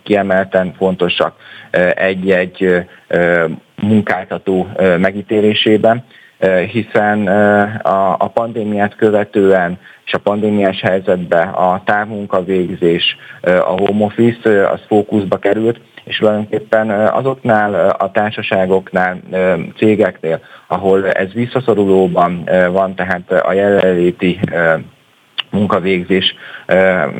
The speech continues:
a fontos, illetve munkavégzés formájába működnek, ö, ott is azért egy-egy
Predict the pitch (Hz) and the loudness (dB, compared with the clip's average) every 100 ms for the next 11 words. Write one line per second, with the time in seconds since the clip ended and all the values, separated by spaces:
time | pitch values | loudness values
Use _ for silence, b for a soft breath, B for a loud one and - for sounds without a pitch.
0 | - - _ _ _ _ _ - 90 87 | -14 -18 _ _ _ _ _ -4 0 0
1 | - 101 107 107 113 - 98 98 78 90 | 0 0 2 2 0 0 2 2 0 -2
2 | 95 95 87 101 95 95 90 92 - 95 | -2 -4 -4 -6 -4 -4 -2 -4 -2 0
3 | 92 92 90 90 90 95 92 B B 101 | 0 0 0 -2 -2 -2 -4 B B -2
4 | 104 117 120 123 - B B 95 92 110 | 0 0 0 -4 -4 B B 2 2 0
5 | 120 - 73 92 101 98 - 101 - 107 | 0 -4 -4 -2 0 0 0 0 0 -2
6 | 113 101 92 | 0 0 -2